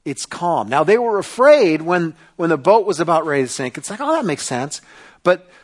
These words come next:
the word here, there's two words, great fear, megaphobos. Megaphobos.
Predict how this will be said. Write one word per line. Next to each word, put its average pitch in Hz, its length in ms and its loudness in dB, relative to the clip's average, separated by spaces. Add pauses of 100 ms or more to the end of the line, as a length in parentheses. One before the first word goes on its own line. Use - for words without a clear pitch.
(140)
the 180 80 0
word 247 440 0
here, 175 680 2
there's 160 240 -4
two 240 220 -4
words, 131 320 -4
great 202 320 0
fear, 151 580 -2
megaphobos. 165 1400 -2 (600)
Megaphobos. 147 1000 -4